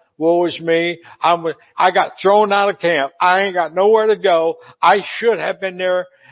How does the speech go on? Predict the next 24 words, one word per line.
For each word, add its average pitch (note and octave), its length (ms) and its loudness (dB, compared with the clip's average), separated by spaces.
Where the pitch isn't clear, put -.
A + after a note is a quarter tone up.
Uh, D#3 300 -6
now, F3 320 -6
uh, C#3 260 -2
Sarah F#3+ 520 0
d-, C#3+ 80 -18
didn't E3+ 280 -4
like F3 300 -2
me, D3+ 100 -14
so F3 160 -4
I, E3+ 80 -2
instead G3+ 460 -6
of, E3+ 80 -14
she - 280 -4
was G#3 280 -6
talking, F3 400 -2
the D#3 80 0
baby F3 380 0
said, D#3+ 260 -4
"I'm C#3+ 160 -2
hungry, C3 460 -8
I'm A2 200 -16
cold," C3 480 -6
or A2+ 140 -8
whatever. C#3 500 -2